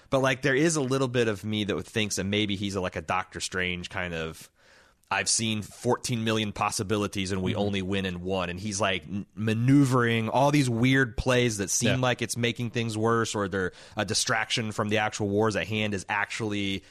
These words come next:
Speaker 1: him navigating the timeline or what the sequence of events to directly oppose the Night King and bring all these things together. It would be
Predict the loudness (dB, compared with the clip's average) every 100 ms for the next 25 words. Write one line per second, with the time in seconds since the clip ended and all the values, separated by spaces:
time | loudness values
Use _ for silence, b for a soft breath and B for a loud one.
0 | b -2 0 0 0 -2 -4 -6 -10 -6
1 | -2 0 0 0 0 0 0 -2 -4 -4
2 | -2 -2 -2 -2 -2 -2 -4 -6 -10 b
3 | -4 0 2 2 0 -2 -2 0 -2 -2
4 | -2 -2 -2 -2 -2 -4 -6 -4 -2 -4
5 | -4 -4 -4 -2 -2 -4 -4 -4 -4 -6
6 | -6 -4 -4 -2 -4 -4 -8 -8 -8 -6
7 | -6 -6 -10 b b 0 2 2